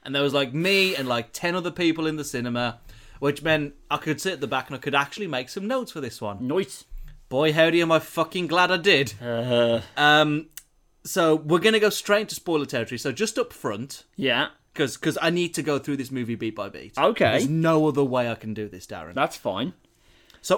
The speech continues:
Speaker 1: up front, I think that Justice League
Speaker 2: Wait,
Speaker 1: is a
Speaker 2: are we spoiling it now?
Speaker 1: No, no, no. We'll gi-, we'll give
Speaker 2: Okay,
Speaker 1: a very
Speaker 2: give me,
Speaker 1: brief overview,
Speaker 2: give
Speaker 1: and then
Speaker 2: me
Speaker 1: we're
Speaker 2: the nod.
Speaker 1: going down the entire fucking runtime
Speaker 2: Oh, Christ.
Speaker 1: of this slightly under two hours piece of shit.
Speaker 2: Okay.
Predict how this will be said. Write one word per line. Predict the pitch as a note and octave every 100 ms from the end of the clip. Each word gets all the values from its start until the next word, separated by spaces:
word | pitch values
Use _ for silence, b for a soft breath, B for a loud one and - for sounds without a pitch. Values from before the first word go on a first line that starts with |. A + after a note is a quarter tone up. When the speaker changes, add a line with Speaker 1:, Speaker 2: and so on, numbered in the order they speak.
| B3
Speaker 1:
up | -
front, | - D#3+ A2+ B2 - -
I | F#3 C4
think | C#4 - F#2+ G2 - - _ _ -
that | C#3+
Justice | - G#3 G#3 G3 -
League | G#2+ F2 G2+ _ _ _ _ _ _ -
Speaker 2:
Wait, | F3+
Speaker 1:
is | E3
a | D#3 A#3+
Speaker 2:
are | A#3
we | C4+
spoiling | - B3+ C4 A#3+
it | A#3 F#3
now? | F3+ E3+ A3 F4+ E4 -
Speaker 1:
No, | E3
no, | E3+
no. | E3 D3
We'll | C3+ C#3+
gi-, | B2+ F3
we'll | D#3 D3 D3+
give | -
Speaker 2:
Okay, | D3+
Speaker 1:
a |
very | C#3+ G3+
Speaker 2:
give | -
me, |
Speaker 1:
brief | A3+ G3
overview, | G#3 E3 C#3
Speaker 2:
give | D3+ B3+
Speaker 1:
and | B3+
then |
Speaker 2:
me | E3+
Speaker 1:
we're | F3
Speaker 2:
the |
nod. | A#3+
Speaker 1:
going | F3 D#3+ E3 D#3+ - -
down | E3 C#3+ C3 A#2+
the | B2 D#3+ E3+
entire | F3 D#3 - F3 G3+ A3+ A3+
fucking | - - G#3+ F3 - F#3 E3+
runtime | F3 F3 E3+ D3 B2 G#2+ G#2+ -
Speaker 2:
Oh, | F#3+ E3
Christ. | - F3 D3 D#3
Speaker 1:
of | A#2
this | D#3 -
slightly | - E3+ F3 F3+ G3+ F#3
under | F3+ F3 E3 D#3+
two | - D#3 D3+
hours | C#3 C3 A2+
piece | - - C3+ -
of | B2
shit. | A2+ G2 -
Speaker 2:
Okay. | D3+ F3+ E3 G2+